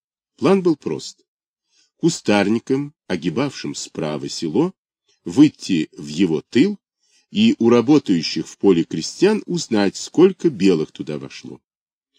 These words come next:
Село мы обошли без осложнений, вышли кустарником на его противоположный край. Я оставил товарищей и свою лошадь,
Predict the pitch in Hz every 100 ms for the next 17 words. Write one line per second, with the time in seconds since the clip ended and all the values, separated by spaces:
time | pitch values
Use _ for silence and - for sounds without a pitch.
0 | _ _ _ - - 147 202 151 113 95
1 | 95 - 92 78 92 - - 95 92 80
2 | 65 80 85 117 151 - _ _ - 107
3 | 165 - 82 87 - 92 82 78 - 76
4 | 78 78 76 - 73 78 73 - 73 71
5 | 71 65 - 90 165 175 _ _ _ _
6 | _ - 151 180 - 110 90 87 87 87
7 | 85 80 - - 80 - - 85 78 78
8 | 180 202 196 -